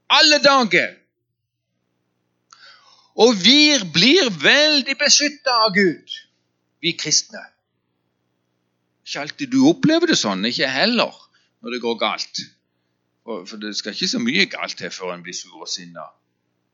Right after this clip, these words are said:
Men det er jo egentlig bare en bagatell. Men, men i de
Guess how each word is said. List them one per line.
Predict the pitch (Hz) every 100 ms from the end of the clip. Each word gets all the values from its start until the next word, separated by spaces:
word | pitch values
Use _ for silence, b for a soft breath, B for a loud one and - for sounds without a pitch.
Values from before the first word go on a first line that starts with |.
| _ _ _ _ _
Men | 98
det | 151
er | 120
jo |
egentlig | 123 117
bare | 98 107
en | 101
bagatell. | 87 87 127 127 - - - _ _ _ _ _ _ _ _ _ _ _ _ _ _ _ _ _
Men, | 135 120 _ _
men | - 135 135
i | 135
de | 131